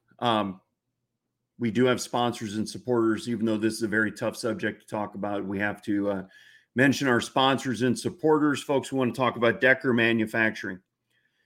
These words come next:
They are a veteran and family-owned business in Keokuk, Iowa. Uh, you need to support 'em. Decker Manufacturing is known as the premier supplier of the best American-made,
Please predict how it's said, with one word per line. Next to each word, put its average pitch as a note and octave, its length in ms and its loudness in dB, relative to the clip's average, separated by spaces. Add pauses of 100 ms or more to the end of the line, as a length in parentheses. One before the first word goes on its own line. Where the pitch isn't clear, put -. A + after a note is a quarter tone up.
(340)
They D3 200 6
are C#3 400 4
a A2 420 2 (460)
veteran D3+ 440 4
and A2 160 2
family-owned C#3 800 0
business A#2+ 380 0
in F#2 140 -4
Keokuk, C3 640 -2
Iowa. C3 500 0 (1080)
Uh, G#2+ 100 -2
you G#2 200 0
need B2+ 240 2
to C3 60 -2
support C#3 460 -4
'em. D3+ 180 -4 (680)
Decker D3 280 4
Manufacturing C#3 880 4
is A2+ 180 0
known C#3 320 4
as A2+ 160 -2
the B2 80 -6
premier C3+ 440 2
supplier C3 680 2
of F#2+ 120 -4
the G#2 80 -4
best C#3 480 -2 (300)
American-made, D3 1120 2